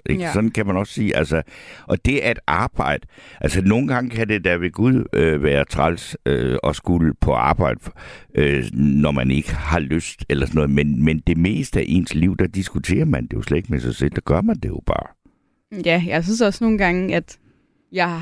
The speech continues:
Speaker 2: hvis jeg har haft en meget lang ferie, så kan jeg da godt glæde mig til at komme tilbage på arbejde.
Speaker 1: Ja.
Speaker 2: Fordi at jeg tænker sådan, "Okay, det er også lidt kedeligt bare at gå rundt om mig selv."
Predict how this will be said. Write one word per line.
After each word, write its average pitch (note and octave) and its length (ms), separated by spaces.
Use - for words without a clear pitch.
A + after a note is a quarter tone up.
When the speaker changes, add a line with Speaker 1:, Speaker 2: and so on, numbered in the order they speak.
Speaker 2:
hvis - 180
jeg E3+ 60
har E3 60
haft E3+ 200
en F#3 100
meget E3+ 300
lang F3+ 260
ferie, - 380
så E3+ 180
kan G3 100
jeg D#3+ 120
da - 40
godt - 220
glæde D#3+ 240
mig D#3 140
til D#3+ 100
at D3+ 60
komme D#3+ 200
tilbage D#3+ 280
på E3 120
arbejde. D#3 480
Speaker 1:
Ja. F2+ 100
Speaker 2:
Fordi E3+ 260
at D#3 120
jeg F3 100
tænker D#3 280
sådan, D3+ 180
"Okay, D#3 340
det D#3 100
er D3+ 60
også D3+ 180
lidt D#3+ 120
kedeligt D#3+ 440
bare D3 180
at D3+ 60
gå D#3 80
rundt D#3 240
om D#3 60
mig D#3 160
selv." E3 200